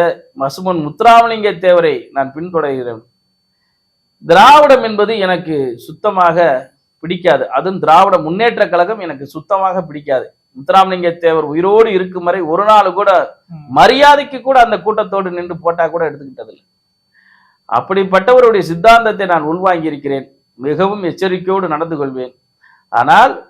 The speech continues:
Speaker 1: அனைத்து இந்திய அண்ணா திராவிட முன்னேற்ற கழகத்திலே பல்வேறு பிரச்சனைகள் இருந்தாலும் இந்த பிரச்சனையை அவர்கள் எடுத்து போராட்டத்தை நடத்தியிருக்கிறார்கள் என்று சொன்னால் இன்னைக்கு இது பாராட்டக்கூடியது.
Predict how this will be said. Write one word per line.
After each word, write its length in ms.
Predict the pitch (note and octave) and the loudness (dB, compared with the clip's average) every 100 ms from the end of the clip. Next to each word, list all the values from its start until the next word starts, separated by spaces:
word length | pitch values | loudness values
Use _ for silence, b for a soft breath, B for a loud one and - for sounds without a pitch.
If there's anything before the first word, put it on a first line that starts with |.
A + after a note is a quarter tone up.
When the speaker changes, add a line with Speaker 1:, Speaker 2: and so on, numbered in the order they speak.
| _ _ _ _ _ _ _ _ | _ _ _ _ _ _ _ _
Speaker 1:
அனைத்து 320 | A#2+ D3+ G3 A3 | -6 -4 -4 -8
இந்திய 160 | A3 A3 | 0 2
அண்ணா 200 | E3+ F#3+ G#3 | 2 4 4
திராவிட 260 | G#3+ G#3 G3 E3+ | 6 4 4 0
முன்னேற்ற 380 | F3+ G#3+ G#3 G3 F#3 | -2 -4 -2 -2 0
கழகத்திலே 640 | F#3 F#3+ G3 F#3+ G3 A3 B3 B3 - _ _ _ | 0 0 0 -2 -2 2 4 2 -4 _ _ _
பல்வேறு 460 | C#3+ F3 A3 A#3 A3 - | -2 0 4 4 4 2
பிரச்சனைகள் 520 | F#3 F#3 A3+ A3+ G#3+ E3+ | -4 -2 -2 0 0 0
இருந்தாலும் 580 | F#3+ G#3 F#3+ F3+ G#3+ A#3+ - E3+ | -2 0 2 2 2 -6 -10 -10
இந்த 240 | A3+ B3+ C#4 C#4 | -8 0 0 2
பிரச்சனையை 480 | B3+ A#3 C#4 D4 B3 G#3+ | 0 0 -4 0 2 2
அவர்கள் 280 | F#3+ F#3 F3 | 2 0 0
எடுத்து 360 | F3 F3+ - F#3 C3+ A#2 _ _ _ _ _ _ _ _ _ _ _ | -2 -4 -4 -4 -4 -10 _ _ _ _ _ _ _ _ _ _ _
போராட்டத்தை 720 | F3+ G3+ F#3+ F#3 D#3 C#3+ C#3+ C#3 | 2 4 4 2 -2 -6 -4 -4
நடத்தியிருக்கிறார்கள் 720 | D#3+ F3 E3 E3 E3+ D3 C#3+ | -4 -4 -6 -2 -2 -2 -4
என்று 160 | C3+ C3 - | -6 -8 -8
சொன்னால் 340 | C3 E3 A3+ - _ _ _ - | -8 -6 -8 -10 _ _ _ -8
இன்னைக்கு 300 | F#3 F#3 A#3 | -6 -4 -2
இது 100 | F#3+ E3+ E3+ | -4 0 2
பாராட்டக்கூடியது. 800 | A3 C4 C4 G#3+ E3 C#3+ A#2+ | 4 2 0 -4 -6 -6 -8